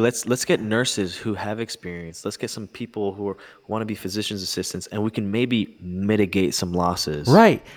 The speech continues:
Speaker 2: Like, "Hey, asshole, you remember when you decided to give that patient a hundred milligrams of Lovenox that just had a brain bleed, like, two days before?" And that nurse said, "Hey, maybe that's not a great idea 'cause you'll probably kill that guy." And then you're like, "Oh, yeah, thanks for catching that," you know?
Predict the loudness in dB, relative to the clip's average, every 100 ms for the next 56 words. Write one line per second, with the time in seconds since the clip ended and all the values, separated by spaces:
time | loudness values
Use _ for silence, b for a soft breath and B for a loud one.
0 | B 4 4 4 2 0 -2 -2 0 2
1 | 2 2 B B 4 6 6 6 6 4
2 | 2 2 2 0 0 2 2 0 0 -2
3 | -6 b b 2 4 4 4 4 4 4
4 | 4 4 4 6 6 4 2 -4 -4 -6
5 | -2 -4 0 4 6 6 6 4 4 0
6 | 0 0 2 0 -2 -2 2 2 2 -4
7 | B B B B B 2 4 2 4 4
8 | 2 -8 B -2 0 0 -2 b 6 8
9 | 8 8 6 6 4 4 4 6 4 6
10 | 6 6 4 b b 6 6 8 6 8
11 | 8 8 8 8 10 8 6 4 2 -2
12 | B B B 6 8 8 8 6 4 8
13 | 10 12 12 10 8 2 0 2 2 4
14 | 6 6 6 4 0 2 6 6